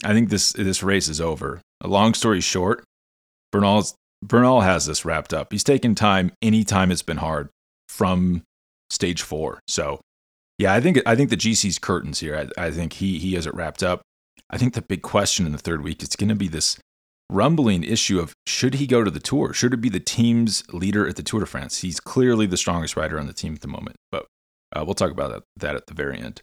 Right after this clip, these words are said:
We go into the rest day. Riders are resting right now. Tomorrow, this is gonna be hard because tomorrow, stage seventeen is, is very hard. Uh, at least the finish is very hard. If you remember twenty seventeen, um, it was almost the reverse of this stage where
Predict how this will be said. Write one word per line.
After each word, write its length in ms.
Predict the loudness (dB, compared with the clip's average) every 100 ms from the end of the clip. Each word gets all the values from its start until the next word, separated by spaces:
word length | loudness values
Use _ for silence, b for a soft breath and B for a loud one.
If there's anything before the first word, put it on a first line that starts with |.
| -6
We 80 | 0
go 160 | 2
into 100 | 4
the 80 | 4
rest 280 | 4 4 2
day. 260 | 2 2 0 -6 _ _ 2
Riders 300 | 2 4 2
are 40 |
resting 340 | 2 0 -2
right 180 | -2 -2
now. 420 | 0 2 2 0 -2
Tomorrow, 720 | 2 6 6 6 6 6 4 0 0
this 140 | 0
is 80 | 4
gonna 200 | 4 4
be 120 | 2
hard 300 | 2 0 0
because 260 | -2 -2 -2
tomorrow, 680 | 2 4 4 4 4 0 -2
stage 400 | -2 0 0 2
seventeen 600 | 2 2 0 -2 0 0
is, 440 | -2 0 0 0 -4
is 180 | -6 -6
very 340 | -6 -6 -4 -4
hard. 380 | -6 -8 -12 _ _ _ _ _
Uh, 160 | -6 -6 -2
at 140 | 2 4
least 200 | 2 2
the 80 | -2
finish 380 | 0 0 0
is 100 | -4
very 220 | -6 -8 -6
hard. 240 | -8 -10 -4
If 200 | -4 2
you 100 | 4
remember 360 | 4 4 2
twenty 360 | 0 2 2 4
seventeen, 800 | 2 2 0 -6 -2 0 0 -6 -12 _ _ _ _
um, 220 | -6 -4
it 80 | 0
was 140 | 2 4
almost 300 | 4 2 2
the 100 | 0
reverse 500 | -2 0 0 2 0
of 140 | -2
this 120 | -4
stage 400 | -2 -2 -4 -6
where 360 | -6 -4 -4